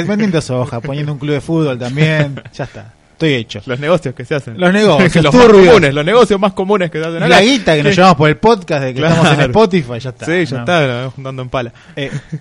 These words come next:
Speaker 1: sí, también, no, con la fip no esperemos tener problemas, pero bueno, también es una crítica a Spotify, estaría bueno que empiece a monetizar, porque hay muchos podcasts que lo escuchan más que mucho rating que hay en la tele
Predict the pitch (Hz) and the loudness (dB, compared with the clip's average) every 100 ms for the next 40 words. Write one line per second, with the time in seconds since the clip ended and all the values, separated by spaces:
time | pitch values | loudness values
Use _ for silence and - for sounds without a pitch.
0 | _ _ - - 170 160 147 147 156 147 | _ _ -10 -2 0 0 0 -2 -2 -2
1 | 131 147 139 123 123 156 143 135 120 117 | -2 -2 -2 -2 -4 -6 -6 -6 -6 -10
2 | 107 - - 127 127 120 131 120 147 151 | -12 -18 -12 -8 -8 -6 -8 -6 -4 -2
3 | 123 107 135 143 131 113 107 143 175 180 | -4 -6 -4 -2 -2 -6 -6 -4 -4 -2
4 | 160 170 175 151 - 175 175 156 135 131 | -2 -2 -4 -4 -4 -4 -4 -4 -4 -4
5 | 139 147 135 120 131 143 120 113 110 113 | -4 -2 -4 -6 -8 -8 -8 -6 -8 -8
6 | 151 156 160 - - - 120 117 120 135 | -6 -6 -8 -16 -20 -12 -10 -8 -6 -6
7 | 131 117 139 131 127 - 107 101 104 - | -8 -8 -8 -8 -10 -10 -12 -12 -14 -16
8 | - 117 139 131 131 131 139 127 110 110 | -16 -14 -12 -8 -6 -6 -8 -8 -8 -10
9 | 117 _ _ - 151 147 135 143 139 135 | -18 _ _ -14 -8 -6 -4 -6 -6 -6
10 | 143 143 123 170 180 185 | -4 -4 -2 0 2 0